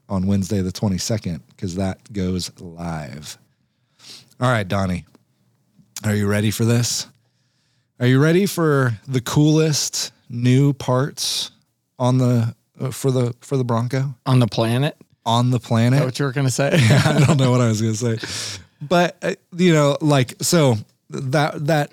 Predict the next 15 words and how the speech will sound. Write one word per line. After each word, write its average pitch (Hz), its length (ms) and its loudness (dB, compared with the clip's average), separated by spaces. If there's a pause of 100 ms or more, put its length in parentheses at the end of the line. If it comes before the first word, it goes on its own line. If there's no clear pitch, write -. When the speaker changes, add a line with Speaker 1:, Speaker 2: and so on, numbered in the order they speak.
Speaker 1:
uh, 113 400 2 (400)
is 113 280 0
kind 131 220 0
of 110 100 0
a, 101 240 0 (420)
a 127 80 -2
spoiler, 117 880 -2
not 160 220 2
a 120 40 2
spoiler. 117 440 2
It's, 147 240 -2 (120)
it's 165 220 -2
not 208 300 -2
totally 104 460 0
true, 82 380 -6